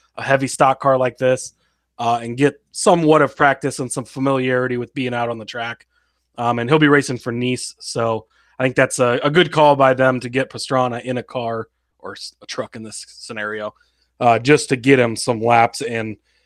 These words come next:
and get him a little more comfortable as he goes out there to try and make the race. Well, I guess he's gonna have to race the duel. I, is the du-, I'll have to look. I think the duels might be before that even, but either way, it'll be good for him to get out there and get something in the car.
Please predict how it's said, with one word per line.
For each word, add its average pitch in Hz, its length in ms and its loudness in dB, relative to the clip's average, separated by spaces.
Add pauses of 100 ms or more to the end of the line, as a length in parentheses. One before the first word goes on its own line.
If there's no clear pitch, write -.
(220)
and 117 140 -12
get 139 140 4
him 123 100 2
a 123 40 2
little 127 160 2
more 117 140 0
comfortable 117 460 -2
as 117 100 -2
he 113 80 -8
goes 120 240 2
out 123 220 4
there 120 300 0 (520)
to 127 60 -14
try 135 280 2
and 117 140 -2
make 127 240 -2
the 113 100 -8
race. 110 320 -6
Well, 120 140 0
I 113 60 -2
guess 151 180 0
he's 110 160 -12
gonna 110 160 -10
have 110 140 -14
to 95 100 -16
race 110 300 -12
the 101 280 -10 (1120)
duel. 127 460 2 (340)
I, - 140 -14 (160)
is 127 140 -10
the 123 80 -4
du-, 127 120 -6
I'll 170 140 0
have 214 100 2
to 147 60 -2
look. 135 240 -2
I 107 60 -6
think 160 160 -8
the 143 80 -2
duels 135 260 4
might 123 180 2
be 123 100 -2
before 117 400 -6
that 92 180 -8
even, 92 300 -16
but 98 200 -16 (140)
either 160 220 4
way, 123 340 6 (420)
it'll 208 160 6
be 190 100 6
good 180 200 4
for 151 120 6
him 131 120 4
to 123 60 0
get 127 160 4
out 120 200 4
there 113 140 0
and 104 140 -6
get 117 300 -4
something 98 420 -10
in 87 140 -16
the 80 80 -20
car. 69 260 -16